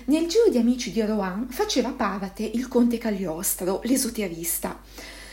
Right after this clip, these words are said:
Ro-, perché Rohan sentiva che qualcosa non funzionava,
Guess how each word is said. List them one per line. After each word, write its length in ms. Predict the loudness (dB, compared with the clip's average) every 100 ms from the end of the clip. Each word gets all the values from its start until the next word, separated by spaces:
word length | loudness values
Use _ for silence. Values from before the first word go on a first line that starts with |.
| 2
Ro-, 180 | 2 4
perché 240 | 2 4 6 6
Rohan 300 | 8 4 2 -2
sentiva 580 | 2 2 6 8 8 4
che 420 | -4 -2 -2 -4
qualcosa 580 | -2 -2 0 0 2 2
non 180 | 0 -2
funzionava, 840 | -2 -2 0 0 -2 -4 -6 -6